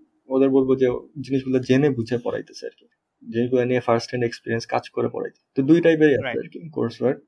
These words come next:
Speaker 1: এক, ওই ট্রে-, ট্রেডিশনাল জিনিস থাকবেই স্বাভাবিক, ওইগুলাও আছে, সাথে এইরকম state of the art কনটেন্ট প্রচুর কভার করে ওরা। আহ,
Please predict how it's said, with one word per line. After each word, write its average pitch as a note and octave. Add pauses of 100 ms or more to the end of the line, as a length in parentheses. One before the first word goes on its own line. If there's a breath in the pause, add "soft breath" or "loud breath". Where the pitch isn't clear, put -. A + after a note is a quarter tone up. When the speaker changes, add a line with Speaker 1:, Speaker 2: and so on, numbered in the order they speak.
(120)
Speaker 1:
এক, A#2+ (200)
ওই A2+
ট্রে-, A#2+
ট্রেডিশনাল B2+
জিনিস A#2
থাকবেই A#2+
স্বাভাবিক, G#2+ (100)
ওইগুলাও A2+
আছে, A#2
সাথে A2+
এইরকম G#2 (480)
state -
of A2
the A2 (100)
art G2+ (340)
কনটেন্ট A2+
প্রচুর A2+
কভার G2+
করে -
ওরা। -
আহ, -